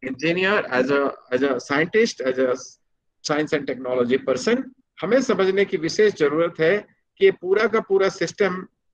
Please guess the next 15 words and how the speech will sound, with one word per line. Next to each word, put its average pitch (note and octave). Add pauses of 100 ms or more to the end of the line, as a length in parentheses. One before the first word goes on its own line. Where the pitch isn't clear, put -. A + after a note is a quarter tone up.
(140)
तीन G3+
मुख्य F#3
बातों D#3+
पर F3
निर्भा-, C3+
निर्धारित C3+
है। B3 (640)
दो A#3+
मुख्य A3
बातों E3
पर G3+ (100)
तीसरी G3
बात E3+
निर्धारित D3
है G#3